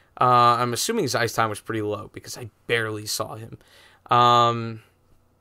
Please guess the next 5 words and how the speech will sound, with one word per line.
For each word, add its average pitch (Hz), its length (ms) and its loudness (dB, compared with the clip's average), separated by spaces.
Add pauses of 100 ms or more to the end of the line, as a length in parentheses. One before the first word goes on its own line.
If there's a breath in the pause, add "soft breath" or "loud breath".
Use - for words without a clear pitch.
(320)
and, 113 500 -4
uh, 117 380 4
Bellows 123 460 2
played. - 400 -12 (520 soft breath)
So, - 380 6